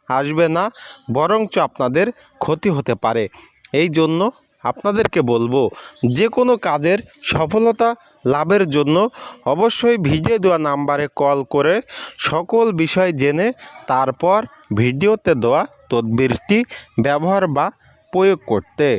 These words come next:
আপনারা চাইলেও কিন্তু আমার চ্যানেল থেকেও ঘুরে আসতে পারেন। আমার চ্যানেলে আমি প্রতিনিয়ত তন্ত্র, মন্ত্র, বশীকরণ, কবিরাজির ভিডিও দিয়ে থাকি। ওই সকল ভিডিও দেখে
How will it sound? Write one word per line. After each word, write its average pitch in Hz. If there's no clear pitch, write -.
আপনারা 214
চাইলেও 180
কিন্তু 170
আমার 135
চ্যানেল 147
থেকেও 156
ঘুরে 151
আসতে 120
পারেন। 113
আমার 180
চ্যানেলে 135
আমি 139
প্রতিনিয়ত 165
তন্ত্র, 147
মন্ত্র, 139
বশীকরণ, 185
কবিরাজির 120
ভিডিও 127
দিয়ে 101
থাকি। 110
ওই 165
সকল 208
ভিডিও 151
দেখে 165